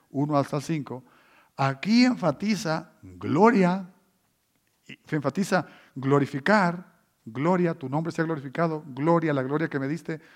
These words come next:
alrededor de cinco veces. O sea, la oración debe estar cubierta con la gloria de Dios. Si nosotros analizamos un poquito la oración, siempre debe de ser para la gloria de Dios. Y cuando vemos el Padre Nuestro,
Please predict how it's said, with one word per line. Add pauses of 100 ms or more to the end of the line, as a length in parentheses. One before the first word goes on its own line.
(360)
alrededor
de
cinco
veces.
O
sea,
la
oración
debe
estar
cubierta (500)
con
la
gloria
de
Dios.
Si
nosotros
analizamos
un
poquito
la
oración, (600)
siempre
debe
de
ser
para
la
gloria
de
Dios.
Y
cuando
vemos
el
Padre
Nuestro,